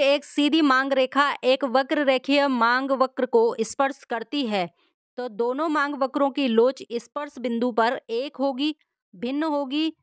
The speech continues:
या तो एक होगी या भिन्न होगी,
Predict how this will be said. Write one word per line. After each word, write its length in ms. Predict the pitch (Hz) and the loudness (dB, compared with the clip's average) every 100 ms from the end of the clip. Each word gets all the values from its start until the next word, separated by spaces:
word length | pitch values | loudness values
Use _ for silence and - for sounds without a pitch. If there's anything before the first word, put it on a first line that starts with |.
| _ _ _ _ | _ _ _ _
या 240 | 190 233 254 | 0 2 2
तो 180 | 302 269 | 0 0
एक 340 | - 240 285 | 2 2 4
होगी 280 | 285 277 311 | 0 2 2
या 120 | 311 | 2
भिन्न 280 | 208 208 254 | 2 2 4
होगी, 380 | 285 285 262 | 4 2 0